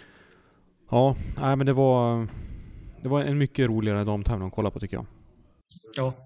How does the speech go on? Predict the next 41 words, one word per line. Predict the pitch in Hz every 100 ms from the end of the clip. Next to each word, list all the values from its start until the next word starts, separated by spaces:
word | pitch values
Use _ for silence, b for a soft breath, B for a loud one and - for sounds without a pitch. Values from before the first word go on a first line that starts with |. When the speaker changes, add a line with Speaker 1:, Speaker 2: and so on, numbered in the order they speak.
| _
Speaker 2:
ja, | - 147 151 123
det |
blev, | 117 147 131
det | 131
blev | 135 127
en | 123
riktig | 135 - 117
tävling | 127 123 127 110
för | -
Speaker 1:
Ja. | 110
Speaker 2:
en | 107
skull, | 107 110
liksom. | 113 - 127
Och | 120
det, | 123 117 117 113 _ b b b b _ _ _ _ _ -
eh, | 127 117 113 113
ibland | 135 147 135
kan | 135
det | 131
vara | 120
att | 110
det | -
är | 110 107 104 107 110 113
stora | - - 117 110 110 107 107
differenser | 107 104 113 120 107 117
mellan | 120 123 123
åkarna | 123 113 120 120
som | - 120
gör | 113
att | 110
det | 113
blir | 113 110
lite | 110 - 113
ointressant | 110 120 120 113 113 113 113 117 113
ibland. | 113 117 113 - -
Men, | 127 117 117
eh, | 113 113 113 113 117 117 117 - _ - - -
ibland | 123 117 113
är |
det | 110
också | 110